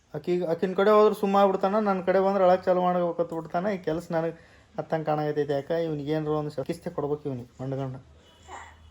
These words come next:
ನನ್ ಕಡೆ ಬಂದ್ರೆ ಸುಮ್ಮ ಇರ್ಬೇಕು, ಆಕಿನ್ ಕಡೆ ಹೋದ್ರೆ ಅಳ್ಬೇಕು,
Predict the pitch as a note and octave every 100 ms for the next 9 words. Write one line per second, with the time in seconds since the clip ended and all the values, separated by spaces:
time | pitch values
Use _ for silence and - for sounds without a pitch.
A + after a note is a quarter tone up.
0 | - - - - - - - - - C#3+
1 | D3 D#3 E3 E3 E3 D3+ D#3+ D#3+ D#3+ D#3
2 | E3 D3+ D3+ D3 D3 D3 C#3 C3+ C3